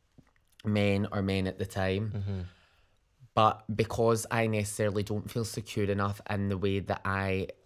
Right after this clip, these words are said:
Speaker 1: present, like, body image and stuff, and I haven't sexually acted upon these, like, emotional attractions towards women, then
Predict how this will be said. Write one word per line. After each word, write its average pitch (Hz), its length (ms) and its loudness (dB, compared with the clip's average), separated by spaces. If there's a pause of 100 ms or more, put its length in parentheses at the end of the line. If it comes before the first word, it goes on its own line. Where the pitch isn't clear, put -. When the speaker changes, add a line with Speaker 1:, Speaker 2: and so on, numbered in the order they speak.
(200)
Speaker 1:
present, 92 680 2
like, 95 320 -2
body 98 360 2
image 107 320 0
and 107 120 -2
stuff, 104 400 -2 (1000)
and 104 160 4
I 101 60 4
haven't 98 460 2 (120)
sexually - 680 0
acted 95 420 0
upon 92 560 0
these, 90 640 -4
like, 98 300 0
emotional 95 500 -2
attractions 90 600 -4
towards 87 560 -2
women, 90 440 -2 (420)
then 92 560 2